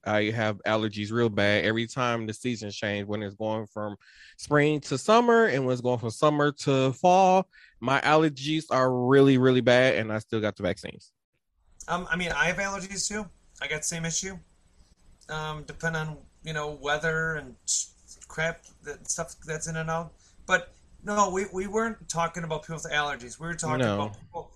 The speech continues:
Speaker 2: not getting the virus. So sometimes misinformation, again, this is the misinformation we like to explain, is that we're taking those, we explained that maybe those people should all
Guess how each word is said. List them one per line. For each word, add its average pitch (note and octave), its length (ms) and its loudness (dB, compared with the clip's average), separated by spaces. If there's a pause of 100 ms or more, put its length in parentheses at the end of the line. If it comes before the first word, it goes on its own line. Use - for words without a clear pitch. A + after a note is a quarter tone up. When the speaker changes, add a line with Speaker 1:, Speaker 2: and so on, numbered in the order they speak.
(160)
Speaker 2:
not F3+ 400 2
getting F3 320 -4
the B2+ 60 -16
virus. D#3+ 680 -2 (220)
So D#3+ 480 -2 (300)
sometimes D#3+ 640 -4
misinformation, D#3+ 1400 -4 (220)
again, C3 320 -10
this C3+ 260 -8
is C3+ 120 -16
the - 120 -16
misinformation D3 720 -10
we D3+ 60 -10
like D3+ 200 -10
to E3+ 80 -10
explain, D#3+ 380 -10 (320)
is D#3 140 -12
that D#3 160 -2
we're E3 120 -6
taking E3+ 280 -6
those, D#3+ 260 -6 (380)
we F3 360 -4 (160)
explained D#3 420 -6
that C#3 160 -6
maybe D#3+ 240 -6
those D3 260 -6
people D#3+ 240 -12
should C#3+ 180 -10
all C#3+ 240 -10